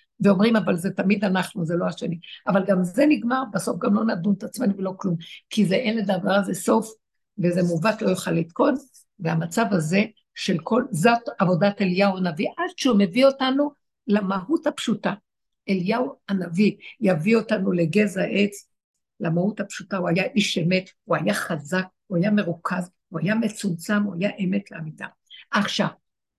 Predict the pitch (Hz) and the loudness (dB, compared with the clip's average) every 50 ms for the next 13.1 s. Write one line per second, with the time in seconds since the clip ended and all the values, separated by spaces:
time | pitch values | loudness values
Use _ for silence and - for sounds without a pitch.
0 | _ _ - 175 170 160 156 156 - - 269 269 254 208 170 175 233 262 294 240 | _ _ -2 0 2 2 0 0 2 0 2 4 2 2 4 4 2 2 4 4
1 | 190 185 170 160 165 156 160 196 247 269 269 262 - - _ _ _ _ _ _ | 2 4 4 2 2 2 4 6 6 4 4 2 -4 -16 _ _ _ _ _ _
2 | _ _ _ _ _ _ _ _ _ _ _ _ _ _ _ 196 202 185 175 - | _ _ _ _ _ _ _ _ _ _ _ _ _ _ _ 2 2 2 2 -2
3 | _ _ 277 254 - - - - 226 185 - - 208 202 190 180 170 165 160 - | _ _ -2 -2 -2 -2 0 2 2 2 2 2 0 2 2 4 2 0 0 0
4 | - 269 311 170 - - - _ _ _ _ _ _ _ _ _ _ _ 185 180 | 4 6 6 6 6 2 -10 _ _ _ _ _ _ _ _ _ _ _ 0 0
5 | 190 180 180 165 - - - 175 160 - - - - - _ _ _ _ _ _ | 2 2 0 0 -2 -2 -2 -2 -2 -2 -4 -8 -10 -12 _ _ _ _ _ _
6 | _ _ - 151 180 185 147 - 220 247 294 - - 349 370 370 381 _ _ _ | _ _ -2 0 0 0 2 4 4 4 4 4 2 -2 -2 -2 -4 _ _ _
7 | _ _ _ _ _ _ _ _ _ _ _ _ _ _ _ - 214 196 180 170 | _ _ _ _ _ _ _ _ _ _ _ _ _ _ _ 0 2 2 2 0
8 | - _ _ _ _ _ 190 185 170 156 220 214 214 - - 226 226 220 - - | -6 _ _ _ _ _ 0 2 2 2 2 0 0 0 0 0 0 0 -2 -4
9 | - 214 202 180 180 180 175 165 160 - 214 226 220 285 302 - - 269 330 339 | 0 0 0 0 0 -2 -2 -4 -2 0 -2 0 0 -2 -4 -2 0 0 0 0
10 | - _ _ 196 180 190 208 202 - - 214 208 202 196 196 - 175 170 - - | -2 _ _ -4 0 0 -2 -2 -4 -10 -6 -6 -6 -6 -6 -8 -12 -10 -8 -10
11 | 175 143 - 220 226 233 262 359 381 381 - _ _ _ _ _ _ _ _ _ | -8 -8 -6 -2 0 2 2 2 0 -2 -6 _ _ _ _ _ _ _ _ _
12 | _ _ _ _ _ _ _ _ _ _ _ - 185 196 196 - - 262 247 220 | _ _ _ _ _ _ _ _ _ _ _ -2 -2 -2 0 0 2 4 4 4
13 | 196 - | 2 0